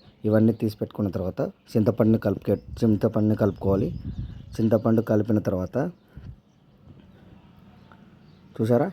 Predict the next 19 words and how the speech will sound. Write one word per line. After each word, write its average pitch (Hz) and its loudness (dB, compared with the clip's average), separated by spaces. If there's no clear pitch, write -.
ఇవి 123 2
కావాల్సిన 123 2
పదార్థములు 104 0
మన 107 2
ఉగాది 107 2
పచ్చడి 110 -2
తయారు 101 0
చేసుకోవడానికి. 98 -4
So 123 4
ఉగాది 107 4
పచ్చడి 104 -2
కూడా 113 2
తయారు 104 0
చేసుకుంటారు. 104 -4
ఉగాది 107 4
పచ్చడి 110 0
తయారు 104 0
చేసుకున్న 104 0
తర్వాత 101 -4